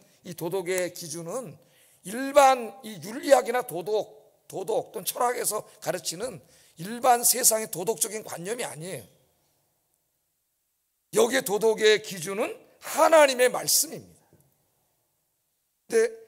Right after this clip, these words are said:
하나님의 말씀과 세상의 도덕관념이 일치되는 부분도 상당히 많지만 하나님의 말씀은 훨씬 깊고 심오해요. 예를 들면은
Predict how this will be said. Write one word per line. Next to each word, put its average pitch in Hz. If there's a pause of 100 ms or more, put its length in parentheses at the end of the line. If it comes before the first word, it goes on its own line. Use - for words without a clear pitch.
하나님의 302
말씀과 233
세상의 254
도덕관념이 196
일치되는 226
부분도 196
상당히 196
많지만 147 (460)
하나님의 262
말씀은 220
훨씬 -
깊고 190
심오해요. 180 (1160)
예를 226
들면은 208